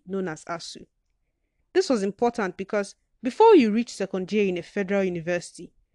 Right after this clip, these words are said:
you're bound to experience a strike. These days, students who gain admission into federal universities in Nigeria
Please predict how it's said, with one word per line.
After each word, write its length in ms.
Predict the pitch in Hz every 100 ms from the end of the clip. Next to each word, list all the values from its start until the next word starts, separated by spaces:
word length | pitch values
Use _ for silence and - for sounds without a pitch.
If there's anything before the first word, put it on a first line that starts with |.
| _
you're 200 | - 226
bound 440 | 208 180 247 254 247
to 140 | -
experience 680 | 175 - - 202 185 196 -
a 80 | 165
strike. 640 | - - 175 156 _ - _ _ _ _ _
These 180 | 311 311
days, 320 | 208 226 180
students 440 | - - 262 208 -
who 100 | 233
gain 180 | 208 190
admission 460 | 165 180 180 202
into 200 | 208 202
federal 320 | - 190 185
universities 580 | 180 170 175 185 - 175
in 120 | 165
Nigeria 560 | 156 151 151 175 156 147